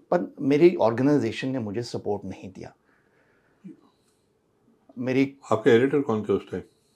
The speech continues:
Speaker 1: शेखर गुप्ता थे दिल्ली में और ब्यूरो चीफ आशा खोसा थी।
Speaker 2: Unless you have the right support, बिल्कुल, I mean, क्या करोगे?
Speaker 1: आप ये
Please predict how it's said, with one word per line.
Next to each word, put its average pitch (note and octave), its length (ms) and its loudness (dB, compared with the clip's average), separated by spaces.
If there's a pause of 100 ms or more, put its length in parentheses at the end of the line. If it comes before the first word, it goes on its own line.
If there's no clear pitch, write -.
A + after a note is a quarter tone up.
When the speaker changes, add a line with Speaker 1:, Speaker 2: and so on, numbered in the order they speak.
(120)
Speaker 1:
शेखर - 380 -4
गुप्ता G2+ 300 -10
थे G2+ 220 -12
दिल्ली F#2 360 -12
में - 180 -16 (540)
और G#2+ 280 -4 (240)
ब्यूरो A#2 380 -2
चीफ A2+ 260 -6
आशा A2 220 -6
खोसा F#2 360 -12
थी। A2+ 220 -20 (1080)
Speaker 2:
Unless D#3 360 0
you F3 100 8
have C3+ 200 6
the C#3 80 6
right C3+ 280 4
support, A#2+ 300 4 (960)
बिल्कुल, A2+ 520 -2
I A#2 60 -2
mean, A2+ 640 -4
क्या A2+ 100 2
करोगे? G2 260 2
Speaker 1:
आप D#3 140 8
ये F3 540 6